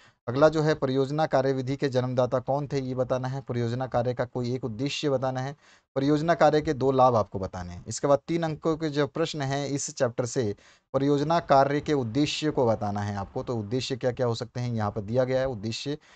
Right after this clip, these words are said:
तीन, चार, पाँच, छः जो भी आप याद करना चाहें इतने याद कर सकते हैं, ये सारे के सारे उद्देश्य हैं इसके। इसके बाद में नेक्स्ट जो क्वेश्चन है उसकी बात करते हैं।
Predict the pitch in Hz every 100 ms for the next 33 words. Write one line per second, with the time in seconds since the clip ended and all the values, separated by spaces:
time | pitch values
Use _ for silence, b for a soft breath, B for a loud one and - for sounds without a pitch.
0 | b - 139 139 143 131 131 131 - 139
1 | 123 117 127 120 120 117 - 117 113 113
2 | 120 120 110 107 98 - 95 - - 95
3 | 95 101 110 120 113 107 110 95 98 -
4 | 90 90 85 - 135 - b b _ _
5 | 127 - 156 147 151 156 147 147 143 143
6 | 139 127 131 135 127 - 110 98 - 87
7 | 92 82